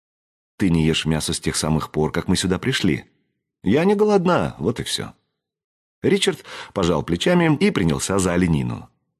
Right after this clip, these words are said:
Наконец, поток приветствующих иссяк. Краем глаза Кэлен заметила, как птичий человек подал сигнал.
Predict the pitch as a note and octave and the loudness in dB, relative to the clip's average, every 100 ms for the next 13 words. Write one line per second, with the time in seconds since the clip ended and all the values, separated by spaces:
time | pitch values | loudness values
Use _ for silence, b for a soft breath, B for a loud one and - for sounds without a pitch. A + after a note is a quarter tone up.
0 | _ _ _ _ F2 F2+ A2 F3 - - | _ _ _ _ -4 0 2 2 0 -6
1 | B B B - A2+ F#3 F3+ E2 D#2+ C3+ | B B B -6 0 0 0 0 2 0
2 | - A#2 B2+ A#2+ - A#2 - A#2 - - | -2 0 2 2 0 -2 -4 -2 -2 -2
3 | - - - - _ _ _ _ _ _ | -4 -6 -14 -20 _ _ _ _ _ _
4 | - F2 D2+ C2 C2+ F#2 F2+ F2+ B B | -6 -2 -2 -2 0 0 2 0 B B
5 | B - G#2 F#2+ F#2 G2+ A#2+ D#2+ C#2+ - | B -4 0 2 2 2 0 0 -4 -4
6 | - - - F2 A#1+ - B1 C2 A2+ C#3+ | -8 -6 -2 -2 -4 -8 -6 -2 -2 -2
7 | - B B - D2 C#2+ E2+ - G2+ F2+ | -8 B B -6 -4 -2 -2 -2 0 0
8 | C#2 G#1+ | 0 -4